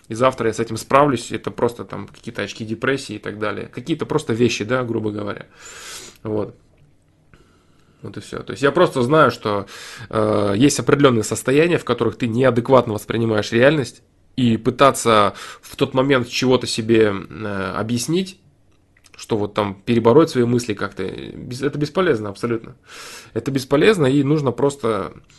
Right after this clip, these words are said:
заниматься тем, что мои мысли — это часть моих действий, да, и так далее. Вот. И просто да, отдавать себе отчет в, в том, что ты сегодня просто не в состоянии. Ты не в состоянии. Не то, что сегодня, в данный момент, сейчас ты не можешь этого сделать. Ты не можешь остановить этот поток.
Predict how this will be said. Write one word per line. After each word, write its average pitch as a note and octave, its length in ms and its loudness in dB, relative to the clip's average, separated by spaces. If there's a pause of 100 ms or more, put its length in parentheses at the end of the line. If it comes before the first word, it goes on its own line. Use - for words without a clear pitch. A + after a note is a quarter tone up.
(240)
заниматься A#2+ 480 -4
тем, D3 240 -2
что G#2 460 -6 (840)
мои A#2+ 140 2
мысли — C3 300 2
это A#2+ 120 -2
часть A2+ 180 -4
моих A2+ 200 0
действий, C#3+ 360 0
да, A#2 240 -2 (340)
и - 60 -14
так G#2+ 220 -8
далее. G#2 340 -8 (640)
Вот. G#2 260 -10
И D#3+ 60 0
просто D#3+ 300 -2
да, A#2+ 220 2
отдавать C3 340 2
себе A#2 220 2
отчет D3 320 -2 (280)
в, - 280 -18
в - 40 -20
том, B2+ 180 -2
что - 160 -12
ты C#3 440 -2
сегодня B2+ 500 0
просто C3+ 320 -2
не B2 140 -2
в B2+ 60 -6
состоянии. G2+ 600 -6 (140)
Ты C#3 80 -2
не C3 100 -4
в - 40 -8
состоянии. A2 500 -2
Не C3+ 120 -4
то, G#3+ 100 4
что D3 120 -2
сегодня, A2 420 0
в G#2+ 100 -6
данный C3 340 8
момент, E3+ 320 2
сейчас D3+ 380 -2
ты C#3+ 140 0
не B2+ 160 2
можешь B2 340 0
этого G#2+ 260 -4
сделать. G2+ 360 -6
Ты C3 100 -8
не B2+ 120 -4
можешь A2+ 380 -2
остановить A#2 500 -8
этот C3 180 -10
поток. A2 360 -6